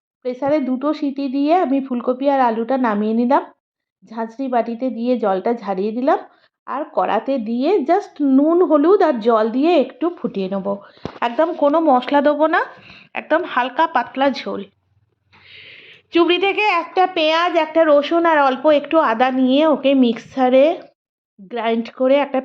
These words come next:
পেস্ট তৈরি করে নিয়েছি। মাশরুমটা রান্না করার ওইটাই মশলা।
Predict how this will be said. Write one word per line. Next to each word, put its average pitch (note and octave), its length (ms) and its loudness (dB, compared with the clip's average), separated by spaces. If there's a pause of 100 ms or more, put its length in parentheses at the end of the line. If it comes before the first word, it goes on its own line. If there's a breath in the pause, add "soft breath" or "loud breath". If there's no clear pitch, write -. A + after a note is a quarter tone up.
পেস্ট C4+ 260 -4 (140)
তৈরি A3 280 -8
করে A#3 220 -4
নিয়েছি। C4+ 260 -2 (140)
মাশরুমটা A#3+ 540 -2
রান্না G#3+ 300 -2
করার C#4 200 0 (100)
ওইটাই C#4 380 2
মশলা। G3 360 -6